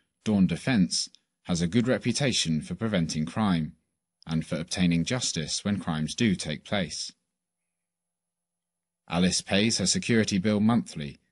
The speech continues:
the same way she pays for her electricity and telephone services. She is on a standard package, which suits her budget and her lifestyle choices. She has chosen an insurance option, so that if someone steals from her,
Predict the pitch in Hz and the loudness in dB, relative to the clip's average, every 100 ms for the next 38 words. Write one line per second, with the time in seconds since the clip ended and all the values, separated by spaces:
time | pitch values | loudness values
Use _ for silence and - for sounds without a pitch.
0 | _ _ - - 98 101 101 101 101 92 | _ _ -4 0 4 4 4 4 2 0
1 | 107 107 - 90 90 92 98 - 131 98 | 0 0 -2 -2 0 2 0 -2 -4 -4
2 | 85 78 - _ _ 85 90 117 110 92 | -4 -6 -8 _ _ -4 -2 -2 -4 -4
3 | 76 76 - 98 80 - 76 69 - - | -4 -4 0 0 0 -4 -4 -8 -12 -16
4 | _ _ _ _ _ _ _ _ _ _ | _ _ _ _ _ _ _ _ _ _
5 | _ _ - 90 87 95 98 95 - 120 | _ _ -2 0 2 4 4 2 2 2
6 | 104 85 78 - 110 87 76 - - _ | 2 2 -4 -6 -6 -6 -6 -8 -12 _
7 | _ _ _ - 85 - 120 92 - 92 | _ _ _ -6 -2 2 2 2 0 -2
8 | 85 120 - 82 62 - 87 87 87 110 | -2 -4 -2 -6 -6 -6 -4 0 0 -2
9 | - 90 76 73 - 101 - 78 69 - | -4 -6 -6 -6 -6 -4 -4 -6 -6 -12
10 | - _ _ _ _ _ _ _ _ _ | -16 _ _ _ _ _ _ _ _ _
11 | _ _ - 85 82 - 95 92 98 92 | _ _ -4 -2 0 2 2 4 2 2
12 | 104 95 - 139 92 76 - 67 - 76 | 2 2 0 2 0 0 -4 -8 -6 -6
13 | 73 - _ _ - - 90 85 92 90 | -6 -10 _ _ -14 -4 -2 -2 -4 -2
14 | 107 98 87 80 - 135 113 - 82 82 | 2 4 4 0 0 0 0 -2 -2 -2
15 | 80 73 | -6 -8